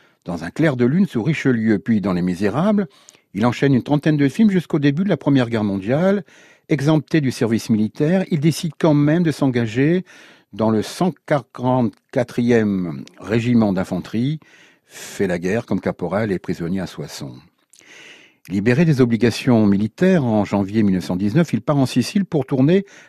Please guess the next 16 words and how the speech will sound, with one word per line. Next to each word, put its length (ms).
L'appel 380
du 120
sang 380
de 140
Louis 240
Mercanton. 800
C'est 300
incontestablement 840
le 120
film 360
qui 160
fait 140
de 100
Gabriel 480
de 100
Gravone 680